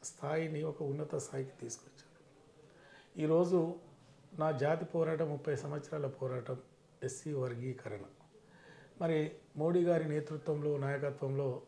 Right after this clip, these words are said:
అది జరుగుతుందనే నమ్మకం, విశ్వాసంతో మరి ఈరోజు పార్టీలో చేరడం జరిగింది.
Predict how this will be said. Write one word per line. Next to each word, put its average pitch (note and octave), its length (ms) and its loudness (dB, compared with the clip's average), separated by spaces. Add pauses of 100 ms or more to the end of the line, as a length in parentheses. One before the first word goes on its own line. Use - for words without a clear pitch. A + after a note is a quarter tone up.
(1200)
అది C#3+ 180 0
జరుగుతుందనే C#3+ 640 0
నమ్మకం, C#3 440 -2
విశ్వాసంతో B2+ 800 -6 (680)
మరి B2+ 200 -2
ఈరోజు A#2+ 440 -4 (180)
పార్టీలో - 380 -12 (100)
చేరడం A2+ 320 -4
జరిగింది. G2 440 -8